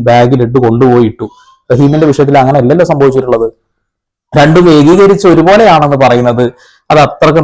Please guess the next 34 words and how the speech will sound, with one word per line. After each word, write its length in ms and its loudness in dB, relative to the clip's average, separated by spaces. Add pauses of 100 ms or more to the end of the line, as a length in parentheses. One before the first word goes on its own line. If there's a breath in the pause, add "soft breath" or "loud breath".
നല്ലൊരു 380 2
കാര്യമല്ല 440 0
മോനെ. 200 -6 (260)
നിനക്ക് 320 -2
ഈ 100 4
മുസ്ലിങ്ങളോട് 580 -2
താല്പര്യമില്ലെന്ന് 520 0
എനിക്കറിയാം, 360 -2
വ്യക്തമായിട്ട് 480 -4
അറിയാം. 220 -4 (280 soft breath)
നീ 160 -2
ആ 80 4
ഒരു 140 2
നാമധാരി 520 2
മാത്രമാണ് 640 0 (220)
അനാവശ്യമായിട്ട് 1120 -2 (160)
ഈ 40 0 (100)
ഒരു 140 -2
കാര്യത്തിൽ 380 -2 (100)
ഇത്തരം 300 -4 (100)
രീതിയിൽ 320 0 (100)
നിരന്തരമായി 580 0
എൻ-, 240 -2
അഞ്ചാറ് 340 0
വീട് 240 0
ചെയ്തല്ലേ. 340 2 (360)
എന്ത്, 240 2 (260)
ഏത് 260 4 (100)
വിഷയത്തിലാണ് 600 -2
നീ 140 -4
കൃത്യമായ 480 -2
ഒരു 100 -6
സ്റ്റാൻഡ് 300 0
എടുത്തിട്ടുള്ളത്? 460 -12